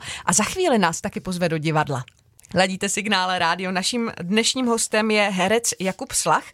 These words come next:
a povídali jsme si o seriálu Agrometal a taky vás chceme pozvat do divadla. Ale ještě než se dostaneme do divadla Radka Brzobohatého, tak se vrátíme k Agrometalu, protože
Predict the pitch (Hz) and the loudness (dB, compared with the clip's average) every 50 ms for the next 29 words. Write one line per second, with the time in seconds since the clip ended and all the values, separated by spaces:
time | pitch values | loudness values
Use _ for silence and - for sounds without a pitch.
0 | - - - - - - - - - 175 170 165 165 - - - 185 196 185 196 | -16 -14 -12 -12 -14 -12 -6 -2 0 0 2 2 0 -2 -6 -8 -10 -6 -4 -2
1 | 202 208 - 220 214 202 - 226 - - - 202 202 196 196 - - - 190 - | -2 -2 -2 0 0 0 0 -2 -2 -2 0 0 0 0 -2 -4 -6 -6 -6 -4
2 | - 185 180 190 190 190 190 196 214 214 - - 190 175 165 220 226 233 240 262 | -4 -2 -2 0 0 0 2 2 0 -2 -2 -2 -2 0 4 4 6 6 6 4
3 | 254 247 - 240 240 233 - - - 185 - 196 196 196 208 - - - - - | 2 2 0 0 0 -2 -4 -10 -14 -14 -10 -6 -6 -4 -4 -6 -8 -10 -8 -8
4 | 190 190 190 - 185 185 190 208 208 - - 160 165 165 165 202 185 196 190 220 | -6 -6 -6 -8 -8 -4 -4 -4 -4 -4 -6 -6 -6 -6 -4 -2 -2 0 2 0
5 | 220 - - - - - - - 196 208 220 233 233 226 - - 349 349 302 277 | 0 0 -4 -10 -10 -10 -6 -2 0 2 4 4 4 2 2 2 0 0 0 2
6 | - - 302 247 240 226 - - 240 233 240 247 233 233 190 208 196 214 214 233 | 0 0 -2 -2 -4 -4 -2 -2 -2 0 0 0 -2 -2 -2 -2 -2 0 0 0
7 | 233 226 - 196 185 185 180 - - 233 214 214 208 190 196 180 175 180 180 170 | 0 0 0 -2 -4 -4 -6 -4 -6 -4 -2 -2 -2 -2 0 0 0 0 0 0
8 | - 180 165 170 185 - 180 - - 202 202 180 170 - - 208 214 214 208 208 | 0 -2 -2 -2 -4 -6 -6 -6 -4 -2 -2 -2 -2 -2 -4 -2 -2 -2 -4 -6
9 | _ _ _ - - - 165 165 185 196 196 196 175 175 - 180 175 175 180 - | _ _ _ -18 -12 -10 -4 0 0 2 2 2 0 -2 -4 -6 -6 -6 -8 -12
10 | - - - 185 175 190 185 | -18 -16 -14 -10 -8 -8 -8